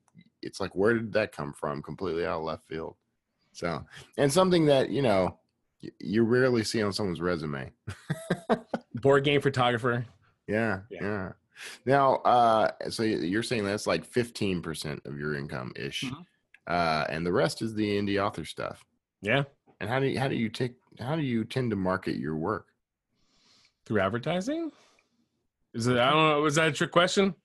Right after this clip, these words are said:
Speaker 1: No.
Speaker 2: Oh,
Speaker 1: No, I,
Speaker 2: yeah, just,
Speaker 1: no,
Speaker 2: just
Speaker 1: it's not a trick question, but I mean, you know, you, I get all,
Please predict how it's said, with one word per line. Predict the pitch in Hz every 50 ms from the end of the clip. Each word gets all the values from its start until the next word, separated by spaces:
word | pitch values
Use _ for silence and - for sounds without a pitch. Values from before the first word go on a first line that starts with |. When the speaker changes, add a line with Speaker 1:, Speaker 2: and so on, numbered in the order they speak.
| _ _ _ -
Speaker 1:
No. | 120 160 214 220 185 139 - _ _ _ _ _ -
Speaker 2:
Oh, | 180
Speaker 1:
No, | 180 165 131
I, | 113 139 147 202
Speaker 2:
yeah, | 196 208 226 202 190
just, | 185 180 233 214 -
Speaker 1:
no, | 190 214 208
Speaker 2:
just | 190 190 185
Speaker 1:
it's | 175 160
not | 190 208 208
a | -
trick | - 208 185 -
question, | - 180 202 214 - 220 190
but | 160 147
I | 139
mean, | 139 147 156
you | 151 151
know, | 147 143 143
you, | 135 131 143 151
I | - 135 147
get | 151 160
all, | 156 156 151 151